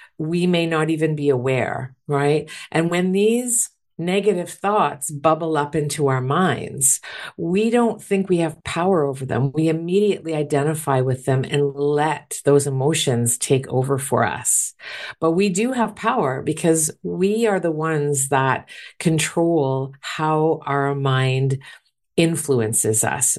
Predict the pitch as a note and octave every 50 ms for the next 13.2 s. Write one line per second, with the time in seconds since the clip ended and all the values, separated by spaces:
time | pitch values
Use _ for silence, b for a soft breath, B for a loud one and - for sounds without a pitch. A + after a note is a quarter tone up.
0 | - - D3+ D3+ C3+ - - - _ F3+ F3 F#3 G#3+ B3 C4+ - - - - -
1 | - - - _ _ F3+ E3+ - F#3 F#3+ F#3+ - - F#3 F#3+ G3 F#3+ F#3 F#3+ F#3+
2 | F#3 - - F#3+ G3+ A3 B3 C4 - - B B B B B B B B B -
3 | E3+ E3+ E3+ E3+ F3 D#3+ - F3+ F3+ F3+ F#3+ F#3 E3+ F3+ F3 D#3+ D3+ E3 D#3+ D#3+
4 | D3+ - - - - D#3 D3 D3 C#3+ C#3+ C#3+ C#3+ C#3+ C#3 _ - D3+ D3+ D3+ D3
5 | D3 - C3 C3+ C3+ C3+ C3 C3 B2 C3 C3 - C3 B2 B2 A#2+ B2+ - - -
6 | A2 B2 B2+ C3 - - C3 C3+ - E3+ D3 D#3+ - D#3 C#3+ C#3+ C#3+ C#3 C3 C3+
7 | B2+ A#2+ B2 B2+ A2+ - G#2+ A2+ A#2 C3 A#2+ A#2+ - - B B B B B B
8 | B B - D3+ C#3+ F3 E3+ F3+ F#3+ G#3 G3 G3 F#3+ F#3+ E3+ E3+ - - - F3+
9 | F3+ F3+ - E3 D#3 D#3+ E3 D#3 - D#3 D3 C#3+ C3+ C3+ C3+ C3+ C3+ C#3 C#3 C#3
10 | C#3 C#3+ C#3+ C#3 C3 - C3 C3 - - D3+ D3 - - - D3+ C#3 C#3 D3 C#3
11 | - D3 C#3+ C#3 C#3 C#3+ C3+ C3+ C#3+ D3+ E3 E3 D3 D#3 D3 C#3 - - C#3+ C3+
12 | C#3+ C3 C3 C3 - C#3+ C3+ C3+ D3+ F3 F#3 F3+ - - F3 G2 D#2 C2+ - -
13 | - - - -